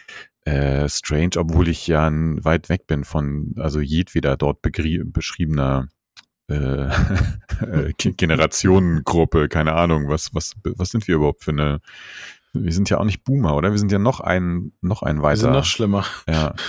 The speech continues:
Speaker 2: <laughs> Wir sind schon kurz vor
Speaker 1: Wir sind Rentner
Speaker 2: Tschüss.
Speaker 1: einfach.
Speaker 2: Kurz vor Rentner.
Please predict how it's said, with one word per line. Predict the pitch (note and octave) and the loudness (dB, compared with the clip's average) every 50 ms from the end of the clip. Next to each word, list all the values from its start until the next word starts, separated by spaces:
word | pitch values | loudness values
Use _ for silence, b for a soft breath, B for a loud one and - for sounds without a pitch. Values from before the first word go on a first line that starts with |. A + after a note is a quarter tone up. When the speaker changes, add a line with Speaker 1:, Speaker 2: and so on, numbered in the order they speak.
| B B | B B
Speaker 2:
<laughs> | B B B2+ - - | B B -10 -6 -4
Wir | B2+ B2+ A2+ | -4 -2 0
sind | B2 C3+ C#3 B2 | 0 0 0 0
schon | - B2 A#2 A#2 A2 G2+ G#2 | 0 0 0 0 0 -2 -4
kurz | - - B2+ A#2 - - | -2 -2 -2 -2 -2 -6
vor | - - A#2+ A2+ A2 A2 A2 G#2+ G#2+ | -4 0 2 2 4 4 4 2 2
Speaker 1:
Wir | G#2 G2 F2+ - - - - A#2+ B2 G#2 | 0 -2 -4 -6 -8 -6 -4 -2 0 2
sind | F#2 F#2+ F#2+ F2+ - - | 2 2 2 0 -2 -4
Rentner | - - F#2 D#2+ F#2+ G2+ B2 A2+ F2 D#2 | -2 -2 0 2 2 2 2 2 2 2
Speaker 2:
Tschüss. | C#2+ C#2 | 2 2
Speaker 1:
einfach. | D2 D2+ D2+ - E2 D#2 D2+ E2 D#2+ - | 0 -2 0 0 0 0 0 -2 -8 -8
Speaker 2:
Kurz | - - C#3+ C#3+ - | -2 0 0 2 2
vor | - - D#3+ D3 A#2+ | 2 2 2 2 2
Rentner. | C3 B2+ B2+ B2+ B2+ G#2+ G#2+ G#2 G#2 | 2 2 2 2 2 0 0 -2 -2